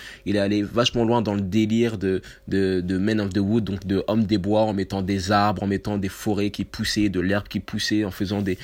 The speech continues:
des chansons autour d'un vrai feu de camp. Et oui,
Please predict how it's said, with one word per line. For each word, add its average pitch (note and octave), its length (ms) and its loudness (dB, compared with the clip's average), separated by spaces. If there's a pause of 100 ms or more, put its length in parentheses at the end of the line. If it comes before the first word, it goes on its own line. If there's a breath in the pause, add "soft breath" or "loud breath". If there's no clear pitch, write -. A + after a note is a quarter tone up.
(180 loud breath)
des G#2+ 80 4
chansons A#2 460 2 (240 loud breath)
autour A2 400 0
d'un F#2 100 0
vrai C#3+ 480 4 (160)
feu - 180 0
de - 60 -6
camp. B2+ 300 0 (120)
Et F#2+ 120 2
oui, G#2+ 180 0